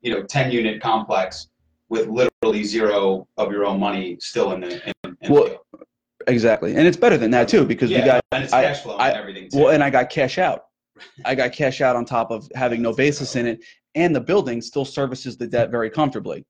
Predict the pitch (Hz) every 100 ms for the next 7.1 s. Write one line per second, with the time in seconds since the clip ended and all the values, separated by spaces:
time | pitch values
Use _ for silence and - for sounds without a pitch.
0 | _ - 127 131 123 127 131 123 113 113
1 | 123 143 127 117 120 101 110 104 - 135
2 | - 123 117 107 104 147 147 113 110 110
3 | - _ 117 131 127 120 117 110 - 117
4 | 110 123 131 120 107 110 107 123 117 104
5 | 107 143 120 110 113 110 107 113 107 107
6 | 110 110 107 104 101 104 - - 107 -